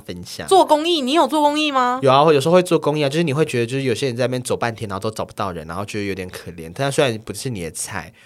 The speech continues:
Speaker 1: 可是你就会觉得，嗯，好啦，因为我可能我也找不，找不到人，<laughs> 好，就想说我们就凑合着一起用这样子。
Speaker 2: 所以你会真的走过去跟他讲说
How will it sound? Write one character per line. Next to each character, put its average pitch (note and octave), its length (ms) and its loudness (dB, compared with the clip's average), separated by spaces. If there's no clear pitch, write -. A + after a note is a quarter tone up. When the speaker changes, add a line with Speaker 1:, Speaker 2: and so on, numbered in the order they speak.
Speaker 1:
可 B2+ 100 2
是 C#3+ 40 6
你 C#3+ 100 0
就 C3+ 100 4
会 C#3+ 40 4
觉 A2+ 200 0
得， G#2 160 -4
嗯， F#2+ 340 -12
好 D#2+ 160 -14
啦， D#2+ 200 -8
因 A2+ 140 -4
为 A2+ 100 -2
我 G2 80 -4
可 - 140 -14
能 F#2+ 180 -6
我 A2 140 0
也 G#2+ 80 0
找 G2 160 -6
不， - 140 -16
找 F2+ 100 -6
不 - 100 -14
到 F#2+ 140 -4
人， F2+ 180 -2
<laughs> A#3 600 4
好， B2+ 120 2
就 C#3+ 120 2
想 B2+ 240 -4
说 C#3 240 4
我 B2+ 40 2
们 G2+ 160 -4
就 A#2 280 0
凑 A#2 200 -2
合 G2 140 -6
着 F#2 160 -6
一 G2 60 -4
起 - 240 -8
用 E2+ 200 -8
这 - 60 -10
样 - 60 -6
子。 G4 40 6
Speaker 2:
所 A#4 80 6
以 G#4 80 6
你 - 60 -6
会 G#4+ 160 0
真 F#4+ 180 2
的 E4 80 2
走 F3+ 220 4
过 B3 100 2
去 C4+ 80 -4
跟 B3+ 80 -2
他 B3+ 120 4
讲 F#3 180 2
说 A#3 260 6